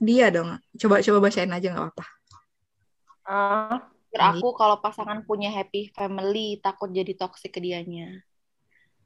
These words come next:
Speaker 3: Kayak,
Speaker 2: Oh.
Speaker 3: ya.
Speaker 2: Hmm.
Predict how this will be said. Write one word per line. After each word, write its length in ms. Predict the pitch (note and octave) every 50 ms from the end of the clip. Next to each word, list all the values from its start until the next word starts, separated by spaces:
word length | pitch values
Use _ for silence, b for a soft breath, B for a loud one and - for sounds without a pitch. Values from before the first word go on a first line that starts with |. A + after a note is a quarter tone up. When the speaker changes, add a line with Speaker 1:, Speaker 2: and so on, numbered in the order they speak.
| - _ _ _ _ _ _ _ _ _ _ _ -
Speaker 3:
Kayak, 400 | G3 F3+ F3+ F3 F3 F3 F3 F3
Speaker 2:
Oh. 960 | A3 A3 A3 G#3+ G#3+ G#3+ G#3+ A3 A3 A3 A3 A3+ A3+ A3+ A3+ A3+ A3+ A3+ A3+ A3 _ _ _ _
Speaker 3:
ya. 400 | - G3 F#3 F#3 F3+ F3+ F3 F#3 F#3 _ _ _ _ _ _ _ _ _ _ _ _ _ _ _ _ _ _ _ _
Speaker 2:
Hmm. 400 | - F#3+ F#3 F3+ F3 E3+ E3+ E3+